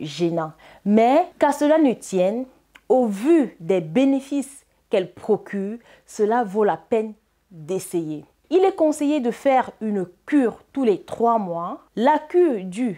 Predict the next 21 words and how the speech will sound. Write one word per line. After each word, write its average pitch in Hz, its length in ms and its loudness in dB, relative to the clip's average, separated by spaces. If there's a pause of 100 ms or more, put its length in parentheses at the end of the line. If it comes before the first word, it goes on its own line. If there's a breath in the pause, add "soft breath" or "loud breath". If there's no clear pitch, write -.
un 349 160 4
seul 285 300 0
jour 208 320 -8
en 196 180 -2
raison 202 400 -2
de 185 180 -4 (200)
quatre 285 320 0
graines, 202 340 -2 (300)
pas 294 160 2
plus. - 580 -12 (140)
Pour 427 200 6
aller 294 160 4
plus 285 200 4
loin, 220 440 4
vous 302 120 2
pouvez 277 280 2
faire 302 440 2
une 208 240 4
cure 226 480 -2 (200 soft breath)
de 214 120 2
trois 254 540 0